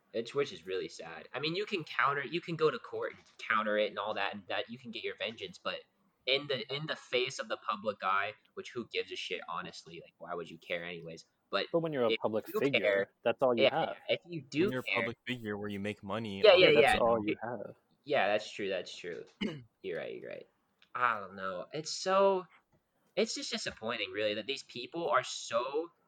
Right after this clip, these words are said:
Speaker 1: they, uh, I talked to this with my sister, and she said these people are just so bland and boring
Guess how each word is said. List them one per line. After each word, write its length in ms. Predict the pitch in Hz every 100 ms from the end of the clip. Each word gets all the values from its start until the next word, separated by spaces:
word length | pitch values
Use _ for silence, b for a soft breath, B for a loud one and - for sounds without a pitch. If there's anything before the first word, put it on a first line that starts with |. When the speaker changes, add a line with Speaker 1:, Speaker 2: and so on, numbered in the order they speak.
| _ _ -
Speaker 1:
they, 240 | 135 127 - - - -
uh, 200 | 95 85
I 80 | 120
talked 280 | - 139 139
to 60 |
this 160 | 123 113
with 120 | 113 101
my 120 | 95
sister, 380 | - 117 - 95 92
and 100 | 98
she 160 | -
said 200 | - 107 -
these 160 | 123 -
people 340 | 147 156 170
are 80 | 165
just 360 | 139 - -
so 260 | 120 120 127 -
bland 440 | 98 95 104 113
and 120 | 117 101
boring 460 | 95 98 110 120